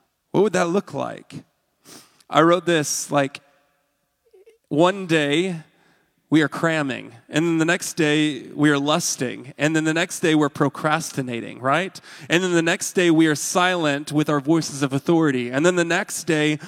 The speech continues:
we're hands-off when it comes to the things that the potter has told us to be hands-on with. And then the next day,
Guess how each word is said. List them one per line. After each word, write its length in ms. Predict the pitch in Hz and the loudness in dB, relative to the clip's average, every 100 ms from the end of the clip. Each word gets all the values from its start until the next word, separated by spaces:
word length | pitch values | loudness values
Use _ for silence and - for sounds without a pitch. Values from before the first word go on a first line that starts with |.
| - - | -20 0
we're 140 | 160 | 2
hands-off 800 | 156 - 185 190 185 185 185 180 - | 2 0 -2 0 0 2 2 2 0
when 120 | 151 | -2
it 100 | 139 | -2
comes 240 | 165 160 | -4 -2
to 120 | 170 | 0
the 140 | 143 139 | 0 0
things 340 | 151 165 156 | -2 -2 -2
that 120 | 151 | -2
the 80 | 143 | -4
potter 460 | - - 165 156 139 | -6 -4 -2 0 -2
has 180 | 143 - | -4 -2
told 220 | 160 147 | -2 -2
us 100 | 135 | -4
to 80 | - | -6
be 140 | 139 | -6
hands-on 580 | 127 147 135 135 143 147 | -4 -4 -4 -4 -2 -2
with. 300 | 127 - - - 147 | -4 -6 -12 -20 -8
And 100 | - | -2
then 120 | 180 170 | 2 2
the 100 | 151 | 0
next 460 | 165 208 - - | 0 -2 -4 -6
day, 400 | - 139 139 147 | -2 0 0 -2